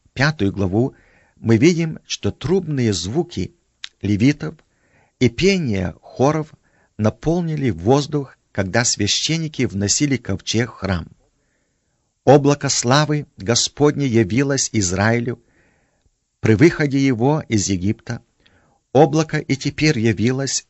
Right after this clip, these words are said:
и наполнило святилище так, что священники не могли служить.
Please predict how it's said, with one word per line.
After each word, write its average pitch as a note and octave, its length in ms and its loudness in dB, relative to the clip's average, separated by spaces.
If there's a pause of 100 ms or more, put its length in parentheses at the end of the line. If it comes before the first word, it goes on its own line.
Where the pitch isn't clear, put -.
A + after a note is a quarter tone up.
и A#2 80 0
наполнило C#3+ 840 -4
святилище A2+ 760 -2
так, D#3 360 -10 (440)
что - 240 -2
священники D#3 840 -2
не C3+ 140 -2
могли A#2 380 -2
служить. F#2+ 600 -4